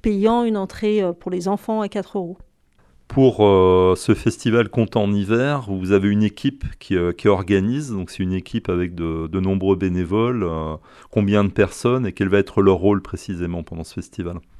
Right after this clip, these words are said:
Speaker 1: Alors voilà, moi je suis, euh, la seule, la seule salariée, euh, vraiment dédiée au, au festival, même si je suis aidée, euh, euh, ponctuellement par, euh, d'autres, euh, salariés de, de notre équipe.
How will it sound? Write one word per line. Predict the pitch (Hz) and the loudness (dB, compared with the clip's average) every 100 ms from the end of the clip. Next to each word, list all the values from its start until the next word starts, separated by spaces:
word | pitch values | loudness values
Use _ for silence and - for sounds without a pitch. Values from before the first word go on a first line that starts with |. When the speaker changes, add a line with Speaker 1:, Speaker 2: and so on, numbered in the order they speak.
| - - - - - | -20 -20 -20 -20 -8
Speaker 1:
Alors | 196 190 | -4 0
voilà, | 202 208 | 2 4
moi | 208 | 2
je | 208 214 | 0 -2
suis, | 208 - 254 240 233 226 | -4 -6 -2 0 2 2
euh, | 196 | 2
la | 196 | 0
seule, | 196 - 240 226 220 | -2 -2 0 0 -2
la | 202 208 190 | -2 -2 -2
seule | - 226 | 0 -2
salariée, | 202 - 208 208 196 202 220 220 | -2 -2 0 2 0 -2 0 0
euh, | 185 | 0
vraiment | 175 196 196 | -4 -4 -4
dédiée | 180 214 185 220 220 | -2 -2 -2 0 2
au, | 190 175 175 | 2 -2 -6
au | |
festival, | 175 202 - 254 294 285 | -8 -10 -10 0 2 2
même | 214 190 | 0 -4
si | - 190 180 | -8 -10 -10
je | 170 | -10
suis | - - 190 180 180 | -14 -14 -12 -10 -10
aidée, | 202 190 160 202 202 | -8 -8 -6 -4 -2
euh, | 185 180 - - - _ _ | -4 -6 -14 -20 -20 _ _
euh, | 185 185 180 180 | -8 -6 -6 -8
ponctuellement | 175 196 185 202 185 190 190 | -6 -6 -4 -4 -2 -2 -2
par, | 175 160 | -4 -4
euh, | 170 185 | -6 -8
d'autres, | 175 185 - 180 | -8 -12 -10 -8
euh, | 175 175 175 175 | -8 -8 -10 -14
salariés | - - 170 170 196 | -16 -12 -10 -8 -8
de, | 180 185 175 | -8 -10 -12
de | 185 | -10
notre | 180 180 202 | -10 -8 -8
équipe. | 196 311 | -6 -6